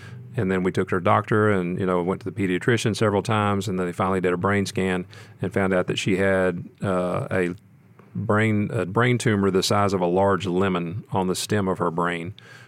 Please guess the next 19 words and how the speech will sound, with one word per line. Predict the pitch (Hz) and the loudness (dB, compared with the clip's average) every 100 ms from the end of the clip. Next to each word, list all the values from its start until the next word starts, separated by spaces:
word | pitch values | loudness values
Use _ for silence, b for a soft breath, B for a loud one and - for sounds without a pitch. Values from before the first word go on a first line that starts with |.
| B - 101 | B -12 -6
and, | 90 90 90 | -2 -2 0
uh, | 87 87 87 95 - - | 0 0 0 -2 -6 -10
extremely | - - 110 98 92 | -10 -6 -2 0 0
deadly. | 87 90 87 90 - - - - - | 0 0 0 -4 -6 -18 -20 -14 -8
And | 87 85 87 | -6 -6 -10
so, | - 98 90 87 92 - - - - | -6 -4 -2 -4 -8 -16 -20 -14 -4
yeah, | 92 90 | -2 0
that | 101 | -2
was | 98 | -2
about, | 104 104 | 0 2
uh, | 101 | 2
less | 95 104 - | 2 2 0
than | 107 | -2
thirty | 95 101 95 | 2 2 2
days | 95 95 92 | 2 2 2
after | 92 90 | 0 0
we | 92 | 0
got | 90 98 | 0 -2
back | 101 90 | 0 -2